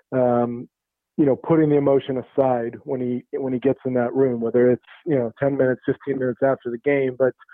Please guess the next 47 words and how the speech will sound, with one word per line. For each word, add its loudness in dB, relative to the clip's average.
um, 2
it's 2
hard 0
to -20
do. 2
I 0
mean, -4
there, 4
there 4
are 2
nights, 0
tough -2
losses, -2
I 0
don't 0
wanna -6
talk -2
to -6
anybody 0
for 0
a -2
couple 0
hours 0
after -4
the -2
game, 0
and, -4
and, -4
you 2
know, 0
have -6
to 0
have -2
to 0
go 4
in 4
and, -4
and -12
face 0
the -6
media. 4
And, 4
and 4
I 4
get 2
it. 4
It's, 2